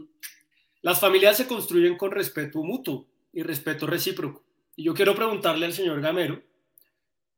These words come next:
y no voy a justificar bajo ninguna circunstancia el mínimo acto de agresión contra algún empleado o algún directivo de Millonarios, no. Pero sí quiero preguntarle a Gamero lo siguiente. ¿El respeto se construye, señor Gamero, cuando el dueño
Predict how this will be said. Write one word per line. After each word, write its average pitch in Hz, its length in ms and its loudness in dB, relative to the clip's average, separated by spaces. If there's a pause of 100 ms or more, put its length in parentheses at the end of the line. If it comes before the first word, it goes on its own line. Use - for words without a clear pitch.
(260)
y 160 100 -4
no 185 100 4
voy 269 140 10
a 208 80 2
justificar 165 760 -4
bajo 175 240 -2
ninguna 151 320 -2
circunstancia 165 880 -4 (240)
el 185 200 2
mínimo 208 380 4
acto 160 220 -2
de 165 60 -2
agresión 170 420 -4
contra 151 320 -6
algún 143 240 -4
empleado 143 600 -2
o 160 100 -8
algún 135 180 -6
directivo 135 360 -8
de 127 60 -8
Millonarios, 139 460 -8 (140)
no. 127 340 -12 (600)
Pero 175 180 2
sí 214 240 2
quiero 220 240 0
preguntarle 190 500 -4
a 156 40 -4
Gamero 147 260 -4
lo 160 80 -4
siguiente. 175 460 -8 (1500)
¿El 180 120 0
respeto 202 420 2
se 262 120 2
construye, 196 400 2
señor 196 240 0
Gamero, 190 540 0 (160)
cuando 175 580 -2
el 160 220 -6
dueño 190 560 2